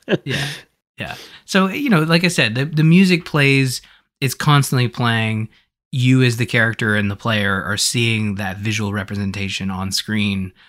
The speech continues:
Speaker 2: with, like, objects kind of moving around to the beat, and it's all to the beat. So, like, the g-,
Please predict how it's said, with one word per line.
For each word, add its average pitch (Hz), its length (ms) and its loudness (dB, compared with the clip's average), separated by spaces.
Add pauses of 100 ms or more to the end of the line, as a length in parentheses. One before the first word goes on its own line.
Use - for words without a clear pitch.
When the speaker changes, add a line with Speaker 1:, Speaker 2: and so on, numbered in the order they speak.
(140)
Speaker 2:
with, 110 240 -8
like, 98 220 -8
objects 95 500 -4
kind 92 160 -6
of 92 80 -6
moving 98 240 -6
around 95 360 -6
to 101 60 -8
the 92 120 -10
beat, 92 260 -8
and 107 100 -4
it's 123 120 -6
all 143 260 2
to - 140 -6
the 104 80 -8
beat. 90 340 -10 (380)
So, 117 180 -2
like, 104 320 -2 (640)
the 123 160 -2
g-, 131 200 -4